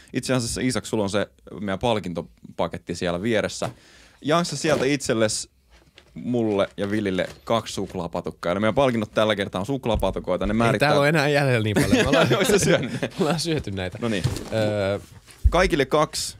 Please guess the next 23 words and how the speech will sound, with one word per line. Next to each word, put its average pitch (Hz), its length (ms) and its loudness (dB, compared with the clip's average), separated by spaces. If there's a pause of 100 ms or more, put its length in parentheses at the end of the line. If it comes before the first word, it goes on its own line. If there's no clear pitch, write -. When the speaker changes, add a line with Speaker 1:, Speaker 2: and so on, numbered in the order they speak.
Speaker 2:
Ei 180 100 -6
kun 220 160 -6
aa, 160 80 -6
kaikki 156 240 -10
saa 131 140 -8
kaksi, - 260 -14
joo. 85 80 -14 (160)
Speaker 1:
No 113 100 2
niin, 90 180 2
hyvä. 87 220 0 (160)
Loistavaa. 73 480 -4 (340)
Ja 101 80 -2
tota, 104 340 -2
ne 139 120 0
tulee 151 200 2
Speaker 2:
Sä 139 40 6
Speaker 1:
olemaan 120 180 4
meidän, 117 260 2
Speaker 2:
tykkäät - 140 -8
noista? 135 100 -6
Speaker 1:
meidän 107 260 -2 (680)
aktiiviset 120 600 -2
pisteet. 117 760 -2